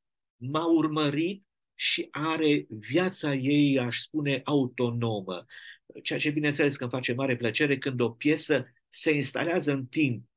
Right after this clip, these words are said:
Știu că am scris-o în urmă cu patruzeci de ani și ea a traversat frontierele dintre limbi,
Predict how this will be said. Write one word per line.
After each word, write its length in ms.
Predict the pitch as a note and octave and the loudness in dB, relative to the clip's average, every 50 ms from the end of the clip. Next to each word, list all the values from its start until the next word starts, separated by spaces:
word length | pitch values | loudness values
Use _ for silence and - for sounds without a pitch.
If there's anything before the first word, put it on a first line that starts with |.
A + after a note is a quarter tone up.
| _ _ _ | _ _ _
Știu 300 | - - - - F#3+ F#3 | -6 -4 0 4 4 4
că 100 | - - | 4 4
am 100 | C#3+ C#3+ | -2 -2
scris-o 340 | C#3+ C#3+ - E3+ E3 - D3 | -2 -2 2 2 2 2 2
în 80 | C3+ C3+ | 0 0
urmă 260 | D3 D3+ D3 C#3 B2+ | 0 0 0 0 0
cu 140 | C3 C3 B2 | -2 -4 -4
patruzeci 560 | - D3+ D3 D3 - C3 B2 A#2+ B2 A#2+ A2+ | -2 -2 -2 -2 -2 -4 0 0 0 0 0
de 120 | - B2+ | 0 0
ani 240 | B2 C#3+ E3 E3+ E3 _ - - _ _ | 2 2 0 -2 -4 _ -20 -20 _ _
și 280 | - - - E3 D#3+ D#3 | -4 -2 0 2 2 2
ea 120 | E3+ E3+ | 2 2
a 80 | D3+ D3 | 0 0
traversat 760 | - C#3+ C3+ C3+ C#3 C3+ B2 A#2+ - C#3+ C3+ C3+ C3+ _ _ _ _ _ _ _ _ _ - | 0 0 2 4 2 2 2 0 -2 -2 -2 -2 -4 _ _ _ _ _ _ _ _ _ -8
frontierele 640 | - D3+ D#3+ D3+ C#3+ B2 - D#3+ E3 D#3 D#3 D3 C3 | -2 0 2 2 0 -2 0 2 4 4 4 4 2
dintre 420 | B2+ A#2+ D3+ G3 A3 - - F#3 | 2 0 -4 -6 -4 -2 0 0
limbi, 460 | F#3 E3+ E3 F3 F3 F3 F3 - - | 2 2 2 0 0 0 -4 -8 -16